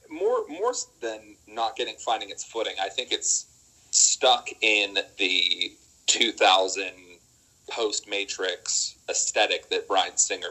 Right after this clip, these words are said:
built. And I don't know that it ever really shook that. And when it tried to do something different,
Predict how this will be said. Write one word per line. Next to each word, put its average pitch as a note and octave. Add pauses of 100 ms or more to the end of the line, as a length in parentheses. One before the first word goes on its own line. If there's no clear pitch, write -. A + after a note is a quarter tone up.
built. - (600)
And G#2
I F#2
don't F#2+
know F#2+
that F#2
it F2+
ever F#2+
really F2+
shook -
that. F#2
And G2
when F#2+
it F#2 (400)
tried -
to -
do F#2
something F#2
different, F#2